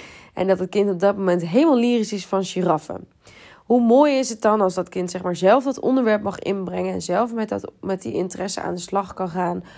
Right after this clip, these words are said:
op een spelendere wijze manier om vanuit de giraffen bijvoorbeeld,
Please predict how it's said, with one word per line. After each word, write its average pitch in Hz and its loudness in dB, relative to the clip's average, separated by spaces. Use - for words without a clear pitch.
op 277 0
een 226 2
spelendere 208 2
wijze 196 2
manier 240 2
om 175 -2
vanuit 175 -6
de 170 -8
giraffen 214 -4
bijvoorbeeld, 208 -4